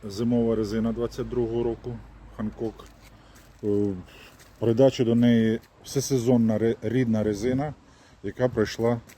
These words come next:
е, сімдесят дві тисячі. Стан. Будь ласка, дивіться. Машина не має жодного підкрасу.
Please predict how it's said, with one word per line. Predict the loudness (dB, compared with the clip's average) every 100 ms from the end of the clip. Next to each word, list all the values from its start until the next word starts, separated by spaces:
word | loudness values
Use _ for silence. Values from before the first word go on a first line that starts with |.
| -20 -20 -20 -20 -20 -10
е, | -6 -2 -2 -4
сімдесят | 0 2 2 0 -4 -6 -20 -20
дві | -8 -6
тисячі. | -4 -6 -10 -12 -12 -14 -18 -20 _ _ _ _ _ _ -20 _ _ _ -20 -20 _ _
Стан. | -8 0 2 2 -4 -16 -20 -20 -20 -20 _ -20 -20 -18 -14 -12 -14 -8 -8 -8 -16 -20 -20 -20 -20 -20 -20 _ _ -20 _ -20 -20 -20 -20 -20 _ _ _ -14
Будь | -8
ласка, | -4 -4 -2 -4 -2 -8 -10 -12
дивіться. | -8 -8 -8 -10 -14 -14 _ -20 _ _ -20 -20 -10 -4 0 -2 -4 -12 -12 -12 -14 -16 -18 -16 -16 -14 -12 -12 -14 -16 -20 -20 -20 -18 -20 -12 2 4 6 2
Машина | -2 -2 2 4
не | 4
має | 4 4
жодного | 2 0 2 0
підкрасу. | 0 -8 -4 -4 -4 -8